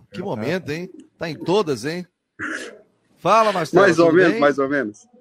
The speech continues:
Speaker 3: Tudo,
Speaker 1: Como
Speaker 3: tudo
Speaker 1: é que tá?
Speaker 3: certo, Fabiano.
Speaker 2: Isso
Speaker 1: Joia.
Speaker 2: é muita massa na Nova
Speaker 3: Não.
Speaker 2: Veneza, isso aí.
Speaker 3: Combinei com a mulher de amanhã à noite, depois do jogo.
Speaker 1: Ah, é? Tem uma massa lá. O Rodrigo adora hambúrguer aqui.
Speaker 2: Nova Veneza?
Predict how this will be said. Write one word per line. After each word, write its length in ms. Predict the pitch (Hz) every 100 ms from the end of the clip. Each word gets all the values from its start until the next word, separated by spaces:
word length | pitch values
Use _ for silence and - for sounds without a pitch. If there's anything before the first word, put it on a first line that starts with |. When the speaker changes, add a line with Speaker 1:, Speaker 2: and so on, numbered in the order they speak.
| _ - - -
Speaker 3:
Tudo, 180 | 202
Speaker 1:
Como 0 |
Speaker 3:
tudo 160 | - 156
Speaker 1:
é 40 |
que 80 | 139
tá? 320 | 170 180 160
Speaker 3:
certo, 200 | 147 123
Fabiano. 600 | 107 - 107 123 165 160 151
Speaker 2:
Isso 100 | 131
Speaker 1:
Joia. 200 | 156 135
Speaker 2:
é 220 | 156 147
muita 380 | 135 175 - 151
massa 360 | 156 170 165
na 80 | 151
Nova 180 | 151 151
Speaker 3:
Não. 80 | 147
Speaker 2:
Veneza, 320 | 147 160 117
isso 140 | -
aí. 800 | 113 - _ _ _ _ - - - - _ _ _ _ _ _ _
Speaker 3:
Combinei 360 | - 156 156 190
com 80 | 202
a 20 |
mulher 220 | 190 196
de 100 | 202
amanhã 240 | 208 196 214
à 60 |
noite, 320 | 208 190 -
depois 240 | 143 139 156
do 100 | 151
jogo. 260 | 147 110 101 _ _ _ _ _ _ _ _ _ _ _ _ _ _ _ -
Speaker 1:
Ah, 100 | 92
é? 120 | 117
Tem 100 | 110
uma 200 | 101 87
massa 340 | 82 117 -
lá. 100 | 92
O 60 | 120
Rodrigo 400 | 120 101 139 165
adora 760 | 113 156 214 196 165 135 123
hambúrguer 500 | 117 104 160 135 110
aqui. 80 | 104
Speaker 2:
Nova 280 | 135 190 208
Veneza? 720 | 165 170 147 214 233 190 131